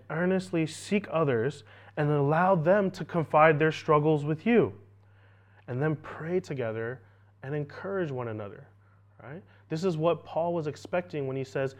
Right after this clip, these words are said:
"We build up the church," which, once again, is not optional and it's not an obligation. This is the purpose and God's design from the very beginning,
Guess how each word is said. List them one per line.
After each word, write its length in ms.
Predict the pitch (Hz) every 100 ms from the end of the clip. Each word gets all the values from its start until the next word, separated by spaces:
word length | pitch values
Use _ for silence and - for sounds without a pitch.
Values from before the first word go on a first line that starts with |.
| - - -
"We 160 | 127 139
build 340 | - 147 156
up 160 | 151 -
the 60 |
church," 420 | 123 190 131 - -
which, 280 | 135 - -
once 200 | 175 185
again, 320 | 180 156 151 - - -
is 160 | 120
not 280 | 123 175 208
optional 680 | 151 190 - 123 113 123 - _ - _ 135
and 100 | 147
it's 200 | 139 131
not 240 | 135 151
an 80 | 147
obligation. 640 | 139 143 135 170 - 95 104
This 200 | 120 123
is 80 | 135
the 100 | -
purpose 600 | 117 - 180 180 139 - -
and 160 | 107
God's 280 | 113 123 120
design 540 | 120 110 147 151 120 - - _
from 180 | 143 139
the 120 | 143
very 320 | 123 127 135 131
beginning, 500 | 127 156 175 95